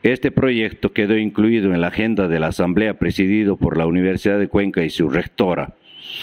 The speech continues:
Entonces esto, estuvo también el economista Enrique Serrano, asesor de la Asamblea del Austro y exdirector del crea, un personaje muy conocedor de nuestra red vial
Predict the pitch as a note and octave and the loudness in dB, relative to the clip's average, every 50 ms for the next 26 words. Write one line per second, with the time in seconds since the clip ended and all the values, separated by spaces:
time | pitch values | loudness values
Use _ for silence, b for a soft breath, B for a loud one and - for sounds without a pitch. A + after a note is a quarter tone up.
0 | B B B B B B B B B B - F#2+ F#2+ - _ _ - G#2 A#2+ A#2+ | B B B B B B B B B B 0 0 0 -2 _ _ 0 0 0 0
1 | G2+ A2 B2 A2+ - C3 A#2+ - - - C#3+ C3+ B2 G#2+ C3 C#3 - - D#3 D3 | 0 0 0 0 0 0 -2 0 0 0 0 2 2 2 2 2 2 2 0 0
2 | C#3 - C3+ B2+ B2+ A#2+ A#2+ A#2 A2+ G#2+ - - F#2+ F#2 F2+ F2 E2+ F2 E2+ E2+ | 0 0 0 2 2 2 2 0 -2 -2 -2 -2 0 0 0 0 0 0 0 0
3 | E2 E2 E2+ F2 - G2 F#2 G2 G#2 A#2 A2+ - - F#2 F#2 F2 G2+ F#2+ - G2 | 0 0 0 0 0 0 0 0 0 0 -2 -2 -2 -2 0 0 -2 -2 -2 -2
4 | - A2 G#2 G2 A2 G#2+ G2+ G2 F#2 F2+ - F2+ E2 - A2+ G#2+ F#2+ F2 F2 D#2+ | 0 0 0 0 0 0 0 0 -2 -2 -2 -2 -2 0 0 0 2 0 0 0
5 | D#2+ D#2+ - F2+ E2+ E2+ G2 G2+ G2+ G2 G#2 G2+ G#2 A2 G#2 - - E2 D#2+ E2 | 0 -2 -2 0 0 0 0 2 0 0 0 0 0 -2 -2 -2 -2 0 0 2
6 | F2+ G#2 F#2+ - D#2+ F2 F2 C#2 - - - F#2+ E2 D2+ - C#2+ C#2 - - - | 2 0 0 0 0 0 0 0 -2 -2 0 0 0 0 -2 -4 -4 -4 -2 -2
7 | F2+ G2 F2+ E2 C#2+ B1+ - - B B B B B B - G#2 A2 F#2+ B2+ A#2+ | 0 0 0 -4 -6 -8 -10 -16 B B B B B B 0 2 2 2 2 0
8 | A2 C3+ C3 C3+ C3 G#2+ A2 A2 A#2+ B2 - - G#2+ G#2+ G2+ - G#2+ G#2+ A2+ A#2 | 2 2 0 0 0 0 0 0 0 0 0 0 0 0 0 0 2 2 2 2
9 | G#2+ F#2 - F2 F2+ F#2+ G2+ - - F#2 E2+ D2+ E2+ G2+ G#2 G2 F2 E2 F2+ G2+ | 0 0 0 2 2 2 2 0 0 -2 0 0 0 0 0 0 0 0 0 2
10 | G#2+ G#2+ G#2+ G2+ E2+ | 2 2 0 -2 -4